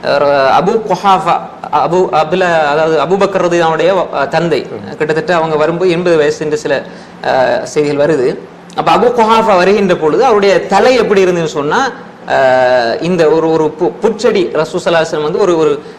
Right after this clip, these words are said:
Speaker 1: செடியை காட்டி அது வெள்ளை வெள்ளையே இருக்கக்கூடிய செடியை போன்று அவருடைய தலை இருந்தது. அப்ப ரசூல் ஸல்லல்லாஹு அலைஹி வஸல்லம் சொன்னாங்க, அஹ், "கய்யிரு ஹாத ஷைப்", அதாவது இந்த கய்யிரு, இதை வந்து, இந்த இதை மாற்றுங்க, "ஒ ஜன்னிபு அஸ்ஸவாத்", கருப்பை தவிர்ந்து கொள்ளுங்க என்று வரக்கூடிய செய்தி முஸ்லிம்ல வருது. இப்ப இந்த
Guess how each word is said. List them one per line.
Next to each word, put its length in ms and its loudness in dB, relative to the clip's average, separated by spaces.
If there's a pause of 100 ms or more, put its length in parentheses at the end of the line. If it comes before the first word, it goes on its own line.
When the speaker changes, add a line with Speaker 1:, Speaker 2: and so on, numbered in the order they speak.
(120)
Speaker 1:
செடியை 440 0
காட்டி 300 0
அது 120 2
வெள்ளை 220 2
வெள்ளையே 260 2
இருக்கக்கூடிய 400 0
செடியை 340 0
போன்று 260 -2
அவருடைய 280 0
தலை 200 0
இருந்தது. 260 -2
அப்ப 120 -2
ரசூல் 220 -6
ஸல்லல்லாஹு 120 0
அலைஹி 0 -
வஸல்லம் 180 -2
சொன்னாங்க, 280 0 (440)
அஹ், 280 2
"கய்யிரு 400 2
ஹாத 360 2 (100)
ஷைப்", 320 -2
அதாவது 280 2
இந்த 540 0 (120)
கய்யிரு, 420 2
இதை 200 4
வந்து, 440 2
இந்த 200 0
இதை 160 2
மாற்றுங்க, 640 2 (400)
"ஒ 80 0
ஜன்னிபு 360 2
அஸ்ஸவாத்", 460 2 (180)
கருப்பை 320 0
தவிர்ந்து 280 2
கொள்ளுங்க 440 0
என்று 80 -8
வரக்கூடிய 380 0
செய்தி 200 0
முஸ்லிம்ல 360 0
வருது. 300 2 (1200)
இப்ப 160 0
இந்த 220 4